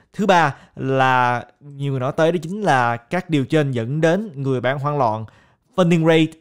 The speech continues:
dẫn đến là chín tỷ đô la lệnh lon Bitcoin bị thanh lý. Và thứ tư mà không có trên danh sách này mà Thuận sẽ nói tới đó chính là tin tức liên quan tới nước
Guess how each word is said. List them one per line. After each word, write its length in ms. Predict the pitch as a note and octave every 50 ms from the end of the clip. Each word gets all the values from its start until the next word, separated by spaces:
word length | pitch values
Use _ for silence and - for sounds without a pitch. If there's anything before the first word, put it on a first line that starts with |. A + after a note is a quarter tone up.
| _ _
dẫn 380 | - D3 C3 B2 A#2 A#2+ C#3 D#3
đến 300 | D#3 D3+ D3+ E3 G3 G#3
là 180 | E3+ C3+ A#2 G#2+
chín 440 | - _ _ - D#3 D#3+ G#3 B3 A#3+ -
tỷ 300 | - B2 A2+ A#2+ C#3+ E3+ - _
đô 140 | - D#3+ D#3
la 260 | D#3 D#3 D3 C#3 C3 - -
lệnh 220 | A#2+ B2 A#2 B2
lon 240 | C3+ C#3 C3+ C3+ C3 -
Bitcoin 480 | - C#3+ C#3 - - D3 D3+ C#3+ C3+ B2+
bị 120 | C#3+ A#2
thanh 260 | A2+ - C#3 D3+ D3 D3
lý. 240 | D3 D#3 G3 A#3 - _ _ _
Và 200 | C3+ D3+ D3+ D3+
thứ 180 | C#3 C#3 F3+
tư 280 | G3+ G3+ F3+ E3+ D#3+ C#3
mà 140 | B2+ C3+ C3 -
không 240 | - E3 D#3+ D#3 D#3+
có 360 | C3+ D#3+ D#3+ E3 F#3+ G#3 G3 D3+
trên 140 | E3 D3+ D3+
danh 120 | C#3+ C#3+
sách 200 | C3+ - F#3 -
này 240 | D3+ C#3 B2+ A#2+ - -
mà 140 | B2+ A#2 A#2+
Thuận 140 | B2 A#2+
sẽ 80 | A#2 C3+
nói 140 | B2+ C#3 D3+ -
tới 160 | D#3 D3+ E3
đó 40 | E3+ D#3+
chính 180 | F3+ E3+ F3+
là 100 | E3 C#3+
tin 180 | - B2+ A#2+ A#2+
tức 180 | D3+ F3 E3 F3+
liên 200 | D#3+ D3 C3 C3
quan 320 | C3 B2+ A#2+ A#2 A#2 A2+
tới 220 | - B2 A#2+ C3+
nước 160 | D3 D3+ E3